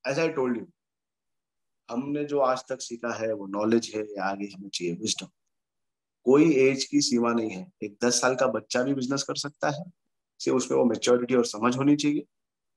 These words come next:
एक अस्सी साल का बूढ़ा भी कर सकता है अगर उसमें वो maturity और business करने की समझ है तो। There is no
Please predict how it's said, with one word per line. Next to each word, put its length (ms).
एक 180
अस्सी 280
साल 200
का 120
बूढ़ा 280
भी 120
कर 160
सकता 300
है 60
अगर 160
उसमें 260
वो 80
maturity 760
और 140
business 260
करने 240
की 100
समझ 420
है 180
तो। 200
There 180
is 100
no 180